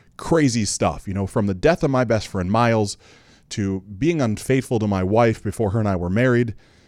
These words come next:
to failed businesses, to anabolic use, I went deep down the rabbit hole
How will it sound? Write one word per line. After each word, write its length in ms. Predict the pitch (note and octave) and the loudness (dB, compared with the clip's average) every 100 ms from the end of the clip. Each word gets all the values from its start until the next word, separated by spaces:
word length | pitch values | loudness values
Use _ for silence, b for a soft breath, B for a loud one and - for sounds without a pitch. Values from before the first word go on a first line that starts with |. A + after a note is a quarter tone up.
| b b b b b | b b b b b
to 180 | - B2+ | 0 0
failed 480 | G#2+ - E3+ C#3+ G#2+ | 2 2 4 4 2
businesses, 760 | D3+ D3 D3+ - C#3+ B2 G2+ G2+ _ _ _ - | -2 0 -2 0 0 0 -4 -12 _ _ _ -18
to 200 | - A#2+ - - | -4 -4 -4 0
anabolic 600 | D#3+ D#3+ A2 C#3 C#3 B2 | 2 2 4 4 4 2
use, 320 | B2+ B2+ - - - | 0 0 -2 -10 -8
I 160 | D#3 | -2
went 400 | G#3+ E3 C3+ G#2 | 2 2 2 -2
deep 240 | F2+ B2 F#2+ | -4 -4 -2
down 240 | A#2+ A#2 | 0 0
the 80 | G#2 | 2
rabbit 340 | F#2+ G2+ F#2+ | 2 2 0
hole 400 | D#2+ G2+ F#2 F2+ | -2 0 0 -2